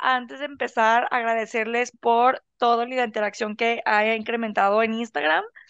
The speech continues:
Muchísimas, muchísimas gracias a todas las personas que nos están siguiendo, interactuando con nuestras historias. Hay días donde podemos subir más cosas, días donde estamos muy ocupadas y no nos da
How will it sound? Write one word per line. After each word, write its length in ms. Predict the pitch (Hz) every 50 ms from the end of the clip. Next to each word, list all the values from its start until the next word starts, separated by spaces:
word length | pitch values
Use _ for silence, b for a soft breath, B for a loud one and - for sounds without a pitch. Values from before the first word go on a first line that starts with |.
| B B B B B _
Muchísimas, 600 | - 247 254 254 254 - 247 208 220 240 269 269
muchísimas 460 | 269 247 226 240 233 240 254 254 220 214
gracias 220 | 214 220 233 240
a 40 | 214
todas 160 | - - 226
las 120 | 233 233 -
personas 400 | - 202 - 220 208 214 214 -
que 80 | 240
nos 140 | 233 247 247
están 360 | 269 254 - - 214 208 214
siguiendo, 640 | - - 294 247 254 294 294 285 285 294 294 294 294
interactuando 480 | 285 254 240 226 214 - 233 226 233 226
con 120 | - 233
nuestras 300 | 226 214 - - - 233
historias. 580 | 240 226 - - 302 294 302 302 302 302 302 - -
Hay 200 | 277 285 311 294
días 240 | 320 339 359 359
donde 220 | 359 349 330 294 -
podemos 360 | - 262 262 254 269 294 294
subir 280 | 302 277 262 285 285 285
más 240 | 285 277 277 269 -
cosas, 500 | 381 381 392 392 392 381 403 440 - _ B B B B B B B B B B _ _ _
días 160 | - - 453 480 480 480 453 440
donde 140 | 370 339 311
estamos 240 | - 330 339 349 349
muy 120 | 339 330
ocupadas 520 | 339 330 302 - - 285 277 285 302 311 - -
y 100 | 277 254
no 200 | 254 262 262 269
nos 160 | 285 285 269 254
da 300 | 254 262 262 269 -